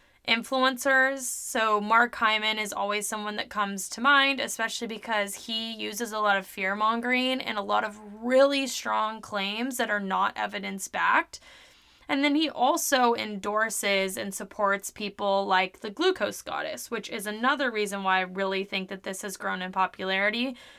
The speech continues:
Maybe the main reason is this woman, although, of course, who can really say why it has grown? But the Glucose Goddess, as I mentioned earlier, I was actually gonna add her into this podcast, and then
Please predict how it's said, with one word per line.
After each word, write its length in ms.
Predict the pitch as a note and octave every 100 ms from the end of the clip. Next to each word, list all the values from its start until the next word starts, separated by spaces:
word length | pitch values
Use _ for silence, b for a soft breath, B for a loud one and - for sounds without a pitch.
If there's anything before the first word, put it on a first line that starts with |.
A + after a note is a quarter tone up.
| B
Maybe 260 | A#3 A#3 A#3
the 140 | G3+
main 320 | F3+ F3+ G3 A#3+
reason 440 | C4+ C#4+ C#4+ D4+
is 180 | D4 A#3+
this 280 | D4 D4 -
woman, 440 | D4 D4 D4+ D4+ B B B B
although, 340 | - G#3 G3+ G3+
of 120 | F#3+
course, 320 | G#3+ G3+ G3+
who 260 | A#3 B3 A#3+
can 240 | A3 F#3+ F3
really 320 | F3 G3+ A#3
say 340 | A#3 A#3 A#3
why 260 | A#3 A#3 A#3
it 80 | A3+
has 140 | A#3+
grown? 460 | - A3 G#3+ A3+ A3+ B B B B
But 100 | -
the 120 | C#4 B3+
Glucose 560 | A#3+ D4+ - D4+ B3+
Goddess, 600 | - G#3+ G#3 G3+ G#3 - - _ _ _ _ _ - -
as 140 | A#3+
I 100 | A#3+
mentioned 440 | A3 G#3+ G#3 G#3+ G3
earlier, 680 | - A3 A3 G3+ G3 G3 G3+
I 80 | G#3+
was 140 | G#3+ A3
actually 340 | C4 D4 D4+
gonna 220 | B3 A3 -
add 320 | G#3+ A#3+ B3+
her 180 | A3+ G#3
into 360 | G#3 A#3+ A#3+
this 160 | G3 F#3+
podcast, 680 | - D#4 - C4+ G#3+ G#3
and 160 | - A3
then 180 | G#3+